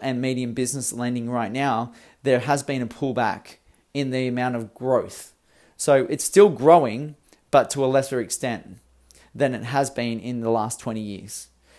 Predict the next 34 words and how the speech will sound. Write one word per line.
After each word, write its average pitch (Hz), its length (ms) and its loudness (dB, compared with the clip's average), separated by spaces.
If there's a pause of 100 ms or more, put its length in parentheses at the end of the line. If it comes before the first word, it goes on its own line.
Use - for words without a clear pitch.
(240)
So 139 420 4 (100)
with 180 220 2
that 180 320 2
in 143 340 -4
mind, 139 760 -2 (840)
then 160 420 2
we 165 100 4
would 160 160 2
suspect 139 600 0
that 127 260 4
that 143 200 0
ha-, 139 100 -6
will 143 140 -2
have 127 220 -4
a 117 40 -10
flow-on 131 340 -4
effect 113 400 -6
on 113 140 -6
how 135 480 -4 (320)
much - 580 -6 (380)
that 120 360 0
small 139 360 -2
and 127 100 -4
medium 127 260 -2
business 117 540 -6
employ 120 360 -2
staff, 175 520 -2 (400)
how 135 160 0
much 127 320 -2
they, 120 300 2
they 117 400 -2
spend 120 340 -4
money 120 240 -4
on 117 380 -6